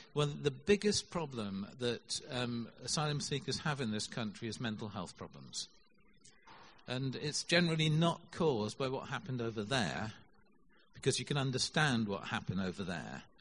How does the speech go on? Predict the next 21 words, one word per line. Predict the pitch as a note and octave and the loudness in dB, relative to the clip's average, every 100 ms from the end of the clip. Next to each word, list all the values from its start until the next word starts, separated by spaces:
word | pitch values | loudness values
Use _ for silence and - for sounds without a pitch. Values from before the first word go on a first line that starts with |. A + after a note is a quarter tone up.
| - _ _ - - - A5 _ - - - _ - - | -20 _ _ -20 -20 -20 -20 _ -20 -20 -20 _ -20 -8
You | B2+ | -2
know, | A2+ G#2+ | 0 0
you | A2+ B2+ | 0 4
know | C3+ D3+ D3 A#2+ | 6 10 10 8
that | G#2 G#2+ G#2 | 4 0 0
when | A#2+ A#2 | 0 2
somebody's | C#3 A#2 A#2 | 2 2 2
trying | - A2+ | 2 2
to | G#2+ | 2
shoot | - - B2+ G#2+ | 0 2 2 2
you, | G2+ F2 | -2 0
that's | A2 D#2+ | -2 -2
bad. | - G#2 D2 C2+ - - - - - - _ _ _ C6+ - - - - - _ - C#3+ | 0 2 2 -2 -6 -8 -10 -20 -20 -20 _ _ _ _ -20 -20 -20 -20 -20 _ -16 -2
You | A#2 | 4
know | C3 C#3 C3+ | 8 10 8
if | - | 6
somebody | C#3+ C3+ | 6 4
gets | A#2 B2 D#2+ | 2 2 2
shot, | - E3+ A2+ - | 0 0 -2 -2
that's | G2+ - | -4 -4
bad. | - G#2 D2 B1 | -2 0 0 -4